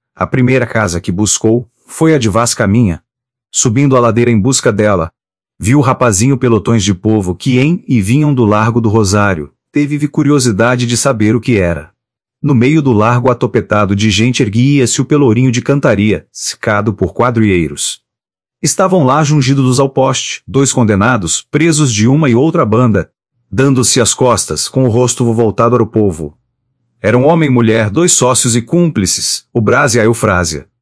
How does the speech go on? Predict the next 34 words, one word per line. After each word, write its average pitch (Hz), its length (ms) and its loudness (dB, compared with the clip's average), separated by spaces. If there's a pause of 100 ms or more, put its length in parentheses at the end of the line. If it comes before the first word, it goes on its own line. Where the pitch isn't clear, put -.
(380)
A 92 100 -4
gente 135 320 0
ria, 151 240 2
chacoteava, 104 800 -2 (100)
cuspindo 160 440 0
a - 20 2
zombaria 123 540 2
à - 80 0
face 110 320 -2
dos 107 180 -2
réprobos, 92 760 -4 (140)
que - 80 -2
ali 175 140 2
estavam 143 480 0
para 135 180 0
a - 20 0
vergonha 113 520 2
e 110 40 2
infâmia 110 440 0
do 95 100 -2
crime. 92 480 -2 (760)
Defronte 151 540 0
da 110 140 0
Eufrásia, 110 500 0
Zana, 92 560 -2
a 90 80 -6
feiticeira, 117 800 -2 (480)
soltava 160 360 -2
estrepitosas 117 680 0
gargalhadas 110 720 2
e 107 60 2
bailava 95 420 2
um 101 140 2
rio, 92 340 0